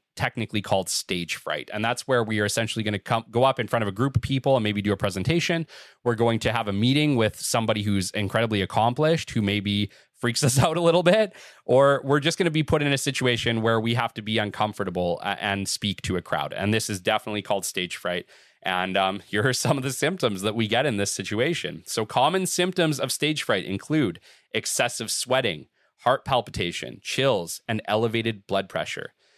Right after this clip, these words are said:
a feeling of a knot in your stomach, increased errors in the performance. This was me. Shaking and nausea, backing out of a performance due to just inability, like, you just feel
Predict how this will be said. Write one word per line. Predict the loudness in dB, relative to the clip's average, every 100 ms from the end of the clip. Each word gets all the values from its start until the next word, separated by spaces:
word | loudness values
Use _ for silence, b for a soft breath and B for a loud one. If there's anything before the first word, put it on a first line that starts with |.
| b b
a | -4
feeling | -4 -2 2 2 2 0
of | -2 -2 0
a |
knot | 2 2 2 2
in | -2 -2
your | 0
stomach, | -2 -2 -4 -6 -12 -20 _ _
increased | -4 -4 -2 0 0 -2 -2
errors | 2 4 4 2 0 -4
in | -4
the |
performance. | -2 -4 -2 -4 -4 -10 -14 _
This | -4 -4
was | -2 -4
me. | -6 -8 -12 b b b b
Shaking | -6 0 0 0 0 0 0
and | 0 0
nausea, | 2 2 2 -2 -6 -8 _ _ _
backing | -4 0 0 -2 -4 0
out | 0
of | 2
a | 0
performance | -2 -2 -2 -2 -4
due | -4 -4
to |
just | -2 -4 -4
inability, | -2 -2 0 0 0 -4
like, | -8 -8
you | -4
just | -4 -4
feel | -2 0 0